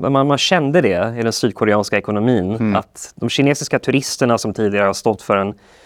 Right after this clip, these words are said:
Speaker 1: jättestor andel av, eh, eh, inkomsterna från turism, de, de var borta och, och, eh, företag som Lotte, ett stort sydkoreanskt konglomerat,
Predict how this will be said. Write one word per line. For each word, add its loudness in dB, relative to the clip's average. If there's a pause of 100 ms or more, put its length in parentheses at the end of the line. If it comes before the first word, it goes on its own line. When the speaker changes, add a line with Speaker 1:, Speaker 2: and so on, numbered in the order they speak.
(300)
Speaker 1:
jättestor 2
andel 2
av, 2
eh, 4 (600)
eh, 0
inkomsterna -2
från -2
turism, -2
de, 0
de -6
var 0
borta 2
och, 4
och, 0 (720)
eh, 4
företag 0
som -4
Lotte, 2 (120)
ett -8
stort -4
sydkoreanskt 0
konglomerat, 0